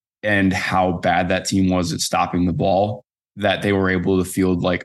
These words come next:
an almost average defense is wildly impressive to me, and it's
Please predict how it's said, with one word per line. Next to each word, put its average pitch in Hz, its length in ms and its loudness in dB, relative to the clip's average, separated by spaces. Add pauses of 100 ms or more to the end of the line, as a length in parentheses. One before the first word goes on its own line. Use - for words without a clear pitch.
(120)
an 98 140 -2
almost 92 380 2
average 90 340 0
defense 90 500 0
is 101 140 0 (160)
wildly - 380 -6
impressive - 480 -8
to - 80 -6
me, - 140 0
and - 280 -2
it's - 260 -10